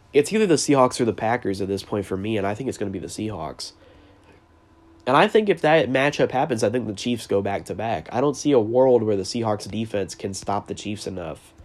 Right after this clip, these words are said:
for Russell Wilson to win, but I think that'd be one of the best matchups we could possibly have in terms of a great football game. Like, I think it'd be one of the most entertaining football games probably of all time.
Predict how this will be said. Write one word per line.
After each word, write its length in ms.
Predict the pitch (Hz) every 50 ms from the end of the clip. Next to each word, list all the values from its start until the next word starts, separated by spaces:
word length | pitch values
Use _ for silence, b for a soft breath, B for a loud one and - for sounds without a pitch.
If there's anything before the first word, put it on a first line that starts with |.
| b b b b b b b b _
for 160 | - - 107
Russell 320 | 101 101 101 98 - 104 98
Wilson 260 | 95 98 - - 90
to 80 | 82 95
win, 160 | 107 110 101
but 80 | 107
I 80 | 113 123
think 160 | 135 147 117
that'd 100 | 123 117
be 80 | 117 113
one 160 | 110 110 107
of 60 | 95
the 60 | 98
best 340 | 101 101 113 107 101 - -
matchups 400 | 98 98 104 104 - 101 85 -
we 80 | 101 92
could 100 | 82 -
possibly 400 | 98 95 95 - - 85 76 76
have 300 | 98 101 98 90 90 101
in 60 | 95
terms 220 | 92 - 95 95 95
of 100 | 92 92
a 60 | 95
great 380 | 92 95 90 98 104 101 - -
football 380 | - 107 104 - - 85 85
game. 320 | 80 69 57 - - - - B B B B B B - - - - - - - _ - - - _ - - - - - - - - - -
Like, 120 | - 117 117
I 80 | 120
think 160 | 117 156 147 139
it'd 80 | 113
be 80 | 113 113
one 160 | 113 120 117
of 60 | 110
the 60 | 110
most 240 | 107 107 104 98 - -
entertaining 520 | 113 120 123 120 - - 110 104 101 98
football 260 | - 113 107 101 98
games 520 | 98 104 98 95 95 90 90 92 - - - _ b b b b b b b b b b b b b b _ _ _ _ _ _ _ _ _ _ _ _ _ _ _ _ _ _ _ _ _ _ _ _ _
probably 1160 | - - - - - - 196 202 208 220 202 202 202 196 190 196 196 208 214 220 220 240 240 240
of 120 | 240 233
all 160 | 262 233 233 247
time. 520 | - 269 247 247 247 247 254 285 302